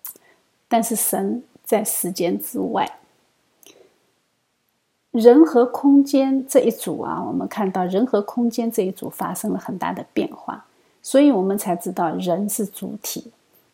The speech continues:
创造的目的是为了人，分别为圣的优先主体也是人。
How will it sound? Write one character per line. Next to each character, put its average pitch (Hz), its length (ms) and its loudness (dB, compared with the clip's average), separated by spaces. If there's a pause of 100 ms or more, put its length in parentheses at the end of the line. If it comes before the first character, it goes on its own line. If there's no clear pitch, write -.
(120)
创 285 360 4
造 247 160 4
的 226 140 2
目 254 300 6
的 180 200 -4
是 175 140 -6
为 175 220 0
了 165 100 -2
人， 165 400 -8 (680)
分 302 340 6
别 226 160 8
为 196 240 4
圣 214 320 2
的 185 140 0
优 254 340 2
先 247 360 0
主 175 300 -8
体 - 240 -12 (300)
也 160 180 0
是 226 260 -2
人。 185 360 -8